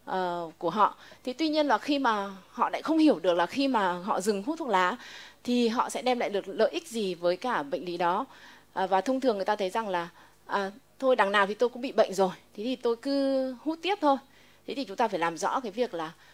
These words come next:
hút thuốc lá thì có thể giúp cho ngăn chặn được các cái tiến triển, ờ, của bệnh và giúp cho việc là sử dụng các cái thuốc để,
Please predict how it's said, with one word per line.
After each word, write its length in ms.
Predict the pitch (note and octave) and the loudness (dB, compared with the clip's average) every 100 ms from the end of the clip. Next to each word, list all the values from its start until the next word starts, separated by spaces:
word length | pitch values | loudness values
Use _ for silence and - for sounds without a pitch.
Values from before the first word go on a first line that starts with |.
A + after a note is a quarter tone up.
| _ | _
hút 180 | - C#4+ | -4 -2
thuốc 100 | C#4+ | 0
lá 240 | G3+ E3+ | 2 2
thì 100 | G#3+ | 0
có 160 | A#3 D#3 | -4 -4
thể 300 | A#3 D#3+ A#2 F3 - _ | -2 -4 -6 -16 -20 _
giúp 220 | G3 C4+ D#4+ | -6 -4 -4
cho 180 | - G#3 | -4 -4
ngăn 200 | G#3 G#3+ | -2 -4
chặn 260 | G3+ A#3 F3 | -2 -4 -4
được 80 | |
các 160 | E3 A3+ | -6 -6
cái 80 | F#3 | -6
tiến 200 | E3+ E3 | -8 -6
triển, 240 | - A#3 D#3 - - _ | 0 0 0 -14 -20 _
ờ, 160 | - D#3 | -8 -6
của 100 | - | -4
bệnh 180 | E3 - - - | 2 2 2 -12
và 200 | - E3+ | -10 -8
giúp 200 | E3+ C#4 C#4+ | -6 -8 -6
cho 300 | A#3 G3+ G3 F#3 - | -4 -4 -4 -8 -16
việc 280 | E3+ G3 E3+ | 0 0 0
là 140 | E3 | -4
sử 140 | E3 | -6
dụng 180 | D3+ F3+ | -8 -6
các 160 | B3 B3+ | -4 -4
cái 100 | F#3 | -6
thuốc 340 | - E4 F#4+ | -2 -2 -2
để, 280 | B3 F3+ D3 | -6 -8 -10